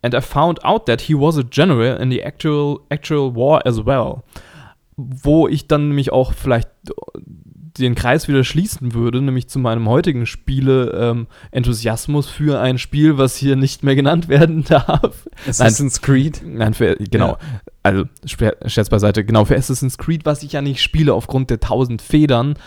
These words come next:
Speaker 1: sondern weil ich einfach Spaß habe, so ein bisschen angeteasert zu werden von halt historischen Ereignissen, wo ich mir ganz kl-, klar weiß, das ist keine akkurate Darstellung von jetzt vielleicht Charles Darwin oder halt von irgendwelchen Figuren, die ich aber auch noch gar nicht kenne oder die ich dann halt irgendwie wieder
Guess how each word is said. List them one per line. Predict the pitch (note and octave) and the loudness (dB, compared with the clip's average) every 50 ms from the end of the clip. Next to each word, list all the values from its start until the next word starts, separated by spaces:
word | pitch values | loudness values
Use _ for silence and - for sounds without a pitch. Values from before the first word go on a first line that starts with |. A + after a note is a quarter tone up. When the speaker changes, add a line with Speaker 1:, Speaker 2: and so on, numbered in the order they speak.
| - - C3 | -18 -18 -14
Speaker 1:
sondern | - - B2+ B2 C3 C3+ C3 A#2+ | -8 -4 -2 -2 0 0 0 2
weil | B2 A2+ F#2+ | 2 2 2
ich | B2 - - | 0 -2 -2
einfach | - B2 - - B2 - | -4 -4 -2 -2 -2 -2
Spaß | - - - A2 F#2 B2 C3 C#3+ C#3 - - | -2 0 0 0 2 2 0 0 -2 -4 -4
habe, | C3+ B2+ B2 C3 C3 C#3+ C#3 C#3 - - - - - | -2 0 0 0 2 2 2 2 0 -4 -16 -20 -16
so | - - C3+ | -8 -6 -6
ein | C3 | -2
bisschen | - - G3+ - - - F3+ - | 2 2 2 0 0 -6 -8 -8
angeteasert | - - - F3 F#3+ F#3+ F3 - - - F#3 E3+ E3+ E3 D3+ - | -8 -6 -4 -2 -2 -2 -2 -4 -4 -6 -4 -2 -2 -2 -2 -2
zu | - D3+ C#3 | -6 -6 -2
werden | C#3+ C#3 C3 D3 D3+ D#3 | -2 -2 -2 -2 -2 -4
von | - - D3 C#3 B2+ | -2 -2 0 0 2
halt | C3+ C3+ C3 | 2 0 -2
historischen | - C#3 - - - D3+ C#3+ C#3 C3+ - C3 | -4 -8 -6 -2 -2 0 0 0 -2 -2 -2
Ereignissen, | A#2+ - - F2+ B2 D#3+ E3 - D3 C#3 B2 - A#2+ | -4 -2 0 2 2 2 2 0 -2 -4 -4 -2 0
wo | C3 C3+ | 2 4
ich | C#3+ C#3+ B2 B2+ | 4 2 2 0
mir | C#3 C3+ C3+ | 0 0 0
ganz | B2 A2+ B2 B2 - - - - - - - | 0 0 -2 -2 -4 -8 -18 -18 -20 -20 -18
kl-, | - - - - - - - - - - - - - B2+ | -18 -18 -18 -18 -20 -20 -20 -20 -20 -20 -18 -18 -18 -14
klar | - - C#3 A2 G#2+ B2+ C#3+ B2+ | -8 -4 0 4 6 6 6 4
weiß, | A#2 G#2+ A2+ B2 B2 A#2 | 4 2 2 0 0 -2
das | - B2 G#2 | -4 -6 -4
ist | A2+ C#3 - | -6 -8 -10
keine | - - E3 C#3 C#3+ C#3 C3 | -6 -6 -4 -2 -2 -2 -2
akkurate | - C3 - C#3 A#2+ - F#2 F#2+ A2 B2 D3+ C3+ | -2 -2 -4 -4 -6 -4 -6 -6 -6 -4 -4 -4
Darstellung | - G2+ G2 A2 C3 C#3 - - C3 C3 C#3 C#3 C#3 C#3 - - - - - - - - | -2 -2 -2 -2 -2 -4 -4 -6 -4 -2 -2 -2 -2 -4 -6 -10 -16 -20 -20 -20 -18 -8
von | - - C#3+ C#3+ | -2 0 2 2
jetzt | C#3+ C#3+ C3+ - - | 2 2 0 -2 -6
vielleicht | - - C3+ G#2 A#2+ C#3+ C3+ - _ | -8 -4 -2 0 0 0 -2 -6 _
Charles | - - C#3 A#2+ C#3+ D3+ C#3+ - - | -8 -4 -2 0 0 0 -2 -4 -4
Darwin | - G2 A2+ C3+ D3 D3+ D3 C#3+ C#3 C3+ | -2 0 2 4 4 4 2 2 0 0
oder | A2+ G#2+ C3+ C#3 C#3 | 0 0 2 2 2
halt | C#3+ D3 C#3+ - | 2 2 0 0
von | - D#3+ | 0 0
irgendwelchen | C#3+ C#3+ F3 F#3 F3+ F#3+ D#3 F3 E3+ | 0 0 0 2 2 2 2 2 -2
Figuren, | - E3 D#3 F3+ A3+ A3 | -2 -2 0 0 0 2
die | G3+ | 2
ich | F#3 | 0
aber | F#3+ F#3+ F#3 | 0 0 0
auch | F3+ | 0
noch | F#3+ F3 - | 0 -2 0
gar | - D#3+ D#3+ | 0 0 0
nicht | F3 E3 - - | 0 -2 -4 -4
kenne | - - F3 G#3+ B3 | -4 -2 -2 -2 -2
oder | A3+ F#3+ G3 G3 F#3+ | -2 0 0 0 0
die | F3 F#3 F#3+ | 0 -2 -8
ich | - - | -4 -2
dann | - E3+ E3 | -2 0 0
halt | E3+ E3 - | 0 -2 -2
irgendwie | - E3 E3 D#3+ D3+ C#3 | -2 -2 -2 -2 -2 -2
wieder | C3+ D3 D#3+ G#3+ A3 G#3+ | -2 2 2 4 2 2